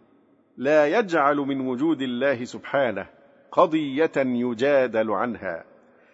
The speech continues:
لأن هذا الوجود يفعم القلب البشري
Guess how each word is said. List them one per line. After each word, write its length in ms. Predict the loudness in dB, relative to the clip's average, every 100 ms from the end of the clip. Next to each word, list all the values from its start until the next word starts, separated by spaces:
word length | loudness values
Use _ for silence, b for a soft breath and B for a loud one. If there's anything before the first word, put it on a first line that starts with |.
| b -4
لأن 300 | 0 2 2
هذا 360 | 4 4 4
الوجود 580 | 2 2 -2 0 0 0
يفعم 680 | 0 0 -2 -2 -2 0 -2
القلب 500 | 0 2 2 2 -2
البشري 680 | -2 -4 -6 -4 -4 -6